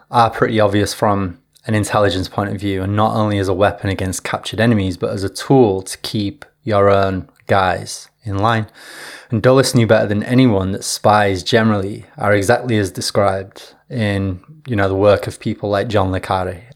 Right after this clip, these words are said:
You know, they're hustlers, they're greedy, they're manipulative, they're arrogant, and they are entirely immoral. And many of them are outright psychopaths.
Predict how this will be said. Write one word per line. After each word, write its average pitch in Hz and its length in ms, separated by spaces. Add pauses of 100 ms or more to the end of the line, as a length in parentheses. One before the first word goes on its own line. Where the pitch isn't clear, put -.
(100)
You 117 120
know, 90 120
they're 92 440
hustlers, 113 640
they're 101 140
greedy, 104 580
they're 110 160
manipulative, 101 960
they're 107 200
arrogant, 104 600
and 107 120
they 101 120
are 95 280
entirely 104 840
immoral. 95 600 (400)
And 92 120
many 123 280
of 104 100
them 101 360 (100)
are 104 240
outright 104 720
psychopaths. - 1040